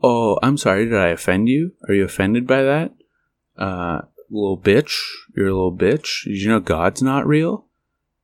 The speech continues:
Uh, did you know that, t-, uh, tea and crumpets? Did you know that God's not real? Oh, I'm sorry, are you offended? Um, I think babies, uh, should die. You know God's not real? Oh, you're a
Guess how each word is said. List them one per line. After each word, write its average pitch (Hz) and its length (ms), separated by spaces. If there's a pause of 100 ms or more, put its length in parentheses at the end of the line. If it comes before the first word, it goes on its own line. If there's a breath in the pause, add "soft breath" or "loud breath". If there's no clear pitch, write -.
(160)
Uh, 95 240
did 98 200
you 101 120
know 101 280
that, 90 340
t-, - 240
uh, 90 220
tea 110 200
and 104 160
crumpets? - 540
Did 92 300
you 101 80
know 92 260
that 90 140
God's 87 360
not 131 220
real? 165 340 (400 soft breath)
Oh, 135 140
I'm 117 80
sorry, 104 240
are 95 60
you 104 140
offended? 101 500 (680)
Um, 92 600 (120)
I 104 80
think 143 240
babies, 98 680 (480)
uh, 90 640
should 87 260
die. 87 560
You 117 240
know 170 80
God's 95 380
not 143 180
real? 185 320 (420 soft breath)
Oh, 104 300
you're 127 300
a 87 160